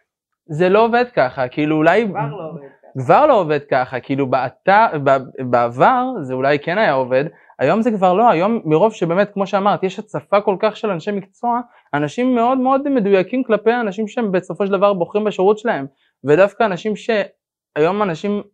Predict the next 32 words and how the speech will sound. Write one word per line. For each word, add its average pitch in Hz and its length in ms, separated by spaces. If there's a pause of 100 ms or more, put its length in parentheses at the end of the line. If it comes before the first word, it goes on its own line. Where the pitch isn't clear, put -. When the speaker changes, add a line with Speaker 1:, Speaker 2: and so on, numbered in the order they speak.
(200)
Speaker 1:
מוכנים 147 360
לשלם 214 320
להם, 208 180
זה 139 100
דווקא 143 240
הפרימיום, 147 560 (520)
מרוב 151 220
שיש 196 180
כל 165 140
כך 185 180
הרבה 180 240
הצפה, 175 360 (520)
אז 139 120
דווקא 143 260
אלה 190 200
שממצבים 160 540
את 202 80
עצמם 147 440
בתור 175 260
אוטוריטות, 160 600
בתור 156 320
פרימיום, 160 540
במחירים 135 440
הרבה 165 160
יותר 190 200
גבוהים, 185 340
הם 170 120
אלה 180 140
שסוגרים 185 400
בסופו 180 240
של 175 60
דבר 190 220